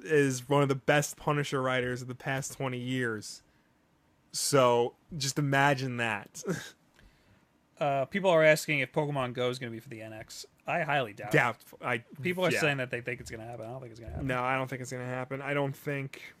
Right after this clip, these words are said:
Speaker 2: That is a mobile game. And it's,
Speaker 1: Yeah.
Speaker 2: you know, you need G P S.
Speaker 1: Yeah. Unless the N X has G P S built in.
Speaker 2: It's definitely not.
Speaker 1: Yeah.
Speaker 2: Devil asks, "What's your favorite color?"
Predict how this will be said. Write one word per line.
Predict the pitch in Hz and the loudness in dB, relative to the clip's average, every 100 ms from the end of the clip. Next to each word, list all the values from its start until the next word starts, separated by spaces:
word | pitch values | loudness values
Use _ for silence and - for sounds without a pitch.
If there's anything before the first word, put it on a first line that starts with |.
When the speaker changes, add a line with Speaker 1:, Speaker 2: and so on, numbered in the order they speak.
| _ - | _ -4
Speaker 2:
That | 151 | -2
is | |
a | 135 | -2
mobile | 123 120 117 | -4 -4 -6
game. | 113 | -2
And | 156 170 | 0 0
it's, | 139 | -2
Speaker 1:
Yeah. | 127 120 | 0 0
Speaker 2:
you | 165 | 0
know, | |
you | 139 147 | -2 -2
need | 151 165 | -2 -4
G | 143 151 | -4 -6
P | 156 151 | -4 -6
S. | 117 - - | -6 -14 -4
Speaker 1:
Yeah. | 135 117 107 - _ _ | 0 0 -2 -10 _ _
Unless | 143 151 180 - _ | 6 8 8 4 _
the | 151 151 156 | -6 0 2
N | 160 156 | 6 6
X | 147 | 4
has | - 147 | 2 2
G | 131 131 | 2 -4
P | 127 | -2
S | 131 | -4
built | - 120 127 | -2 -4 -4
in. | 127 113 | -6 -6
Speaker 2:
It's | 110 | -8
definitely | - 139 - 120 | -4 -4 -4 -12
not. | 113 - - _ _ | -12 -16 -20 _ _
Speaker 1:
Yeah. | 131 120 123 120 _ _ _ _ _ _ _ _ _ - _ _ _ _ _ _ _ _ _ _ _ _ _ | -6 -6 -6 -10 _ _ _ _ _ _ _ _ _ -20 _ _ _ _ _ _ _ _ _ _ _ _ _
Speaker 2:
Devil | 151 127 | -10 -4
asks, | 127 127 | -2 -2
"What's | - 135 | -8 -10
your | 143 | -8
favorite | 143 139 | -8 -8
color?" | - 151 | -10 -12